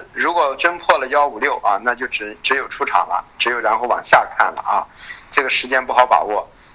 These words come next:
然后橡胶继续多头往上看，看一万九的位置啊。呃，塑料P P啊，完全超出预想，因为甲醇的上涨引发的，所以说暂时，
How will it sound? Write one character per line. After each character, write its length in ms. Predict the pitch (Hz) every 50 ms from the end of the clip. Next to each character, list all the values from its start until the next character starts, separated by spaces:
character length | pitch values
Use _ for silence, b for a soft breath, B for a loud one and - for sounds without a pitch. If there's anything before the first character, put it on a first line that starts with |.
| b -
然 120 | 123 131
后 80 | 143 139
橡 240 | - - 180 156 143
胶 360 | 156 160 156 156 - - -
继 140 | - 160 151
续 120 | 131 131
多 200 | 123 - 147 143
头 120 | 143 143 135
往 160 | 123 92 -
上 140 | 120 123 120
看， 240 | - - 120 101 -
看 200 | - - 135 131
一 40 | 135
万 160 | 143 139 123 -
九 160 | - 95 87
的 100 | - 110
位 160 | 127 123 110
置 180 | - - - - -
啊。 200 | 104 95 90 - - - B B B B B B B -
呃， 280 | 135 123 117 117 113 113
塑 220 | - - - 175
料 160 | 180 175 160
P 160 | 156 - 180
P 260 | 165 - 185 175 - -
啊， 280 | - 113 113 107 95 - -
完 180 | 127 139 156
全 180 | - 147 135 139
超 160 | - 147 147
出 160 | 147 - 151
预 160 | 156 151 151 135
想， 200 | - 117 101 - -
因 120 | 117 123 123
为 60 | 123 123
甲 200 | - 107 95 -
醇 160 | - 110 120
的 80 | 135
上 240 | - - 147 127 113
涨 160 | 104 101 104
引 80 | 107 101 - - -
发 180 | 123 123 120
的， 160 | 113 98 - - B B B B B B B - -
所 120 | - 139
以 60 | 143
说 160 | 131 143 139 135
暂 260 | - 127 104 107 107
时， 640 | - - 120 123 131 139 139 139 139 139 139 139